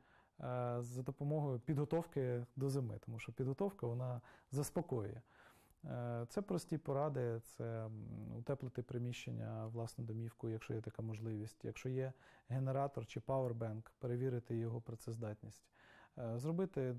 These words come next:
про всяк випадок якийсь запас питної технічної води. Е,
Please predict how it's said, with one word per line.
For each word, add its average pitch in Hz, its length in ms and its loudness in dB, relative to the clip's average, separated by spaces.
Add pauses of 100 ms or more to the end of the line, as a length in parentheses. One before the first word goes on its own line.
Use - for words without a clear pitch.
про 127 80 -4
всяк 123 240 -4
випадок 120 400 -2
якийсь 117 240 -8
запас 123 280 -4
питної 107 1400 -4 (260)
технічної 117 560 -2
води. 107 400 -2 (760)
Е, 113 300 0